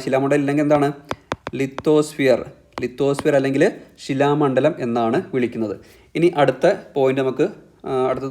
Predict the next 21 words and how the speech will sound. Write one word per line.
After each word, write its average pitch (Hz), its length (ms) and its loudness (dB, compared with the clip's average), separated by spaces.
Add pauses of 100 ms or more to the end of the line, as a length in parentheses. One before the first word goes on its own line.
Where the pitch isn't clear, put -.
(140)
നോക്കിയിട്ട് 139 340 -2
നമുക്ക് 123 260 -4
പഠിക്കാം. - 260 -6 (880)
ഓക്കെ, 120 160 -6 (1000)
ഇനി 156 140 4
അടുത്ത 165 240 6
മാന്റിൽ. 143 320 4 (220)
നമ്മൾ 131 200 2 (420)
already 135 240 4 (600)
എന്ത് 143 160 0
പറഞ്ഞു? 139 240 4 (460)
ആ, - 20 -4 (220)
നമ്മുടെ 127 260 2
ഭൂവൽക്കം 139 420 2
പറഞ്ഞു. 139 220 2
അത് 139 100 2
കഴിഞ്ഞ് 143 240 4
വരുന്ന 147 180 4
എന്താണ്? 139 220 2 (240)
മാന്റിലാണ്. 127 540 0 (1000)
ഭൂവൽക്കത്തിന് 190 600 6